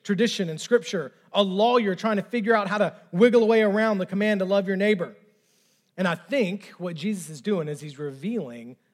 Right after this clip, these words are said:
the heart of this man that has asked them this question. I know he's revealing the hearts of many of us in this room today, that we often pass by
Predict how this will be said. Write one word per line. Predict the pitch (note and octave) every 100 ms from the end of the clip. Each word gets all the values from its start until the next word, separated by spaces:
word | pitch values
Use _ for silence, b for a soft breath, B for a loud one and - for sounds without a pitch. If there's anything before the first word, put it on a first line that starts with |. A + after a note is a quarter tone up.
| -
the | C#3+
heart | C#4+ C#4+ - D#3
of | D3
this | D3 -
man | F#3 E3+
that | C#3
has | C3
asked | C#3 D3 -
them | B2
this | A2+
question. | - F3 - G#2+ _ _ _ _ _ _ _ _ _ _ _
I | -
know | E3 A3+
he's | G3 E3
revealing | C3+ D3 C#3
the | B2
hearts | C3+ C3
of | B2
many | C3 C3+ B2+
of | A2+
us | C#3 C3 - - _ _ -
in | B2+
this | -
room | D#3 C#3
today, | G#2+ F#2 _ _ _ _ _ _ _ _ _ _ C#3+
that | C#3
we | C#3+ F3 E3+
often | E3 D#3+ D3 B2+ A2+
pass | D#3 C3+ -
by | C#3 C3+ G2+ F#2+